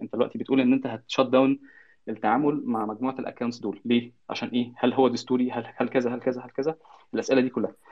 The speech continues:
آه، لان زي ما انت شايف بقى دلوقتي ايه، هتلاقي مثلًا، آه، في بلاد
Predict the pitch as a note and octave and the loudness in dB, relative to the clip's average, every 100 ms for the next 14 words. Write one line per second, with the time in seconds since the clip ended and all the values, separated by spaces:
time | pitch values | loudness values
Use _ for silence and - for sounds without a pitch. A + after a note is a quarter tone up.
0 | - - A#2 A2+ B2 C#3 C#3+ E3+ F#3 D#3 | -20 -4 0 2 2 2 0 -2 -4 -4
1 | E3+ E3+ E3 D#3+ C#3+ C3+ - D3+ D#3 D#3 | -4 -4 -4 -6 -8 -8 -8 -8 -8 -6
2 | D3 B2 - B2 A#2 A#2+ A#2+ _ - D#3 | -4 -4 -6 -10 -10 -12 -20 _ -8 -4
3 | C#3 C#3+ C#3+ | 0 0 0